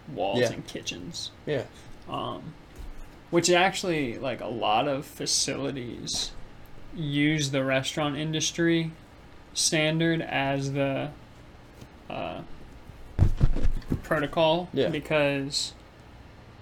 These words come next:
Speaker 1: it's one of the cleanest, supposed to be cleanest <laughs> industries, but it's not really held up.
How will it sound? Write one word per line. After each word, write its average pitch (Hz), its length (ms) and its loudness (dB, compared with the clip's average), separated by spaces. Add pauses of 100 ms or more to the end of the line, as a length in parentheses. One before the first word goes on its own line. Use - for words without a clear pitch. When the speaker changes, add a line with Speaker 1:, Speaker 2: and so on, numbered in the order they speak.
(340)
Speaker 1:
it's 147 180 -4
one 143 160 2
of 139 80 0
the 131 80 -4
cleanest, 135 600 -2
supposed 180 500 4
to 151 40 -2
be 135 120 0
cleanest 147 400 0
<laughs> - 0 -
industries, 214 720 10
but 160 240 6
it's 160 180 2
not 165 280 4
really 160 320 4
held 151 300 6
up. 147 240 2